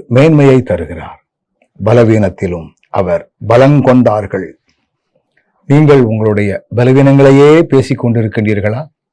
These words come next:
"ஐயோ, மருத்துவர் இப்படி சொல்லிட்டார்களே, அவங்க இப்படி சொல்லிட்டாங்களே, ரிப்போர்ட் இப்படி சொல்லுதே"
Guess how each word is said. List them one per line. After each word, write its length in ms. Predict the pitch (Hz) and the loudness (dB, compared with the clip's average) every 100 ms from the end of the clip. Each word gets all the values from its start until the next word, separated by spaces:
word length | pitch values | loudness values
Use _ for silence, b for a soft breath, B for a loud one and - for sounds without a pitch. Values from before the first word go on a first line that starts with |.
| _ _ _ b b - | _ _ _ b b -2
"ஐயோ, 240 | 131 170 185 | 2 4 4
மருத்துவர் 480 | 120 143 170 185 143 | 2 0 0 0 0
இப்படி 180 | - 131 | -2 -2
சொல்லிட்டார்களே, 680 | 120 110 101 101 95 95 90 - _ _ _ _ _ - | -2 -2 -2 -2 -2 -6 -10 -16 _ _ _ _ _ -4
அவங்க 320 | 123 180 208 | 0 2 2
இப்படி 280 | 170 - 123 | 0 -2 -4
சொல்லிட்டாங்களே, 640 | 120 110 98 98 95 92 80 _ _ _ _ _ _ | -2 -2 -2 -2 -4 -8 -10 _ _ _ _ _ _
ரிப்போர்ட் 500 | 123 156 151 208 226 | -2 -2 0 -2 0
இப்படி 260 | 196 - 127 113 | -2 0 -2 -2
சொல்லுதே" 360 | 107 98 92 | -2 -2 -6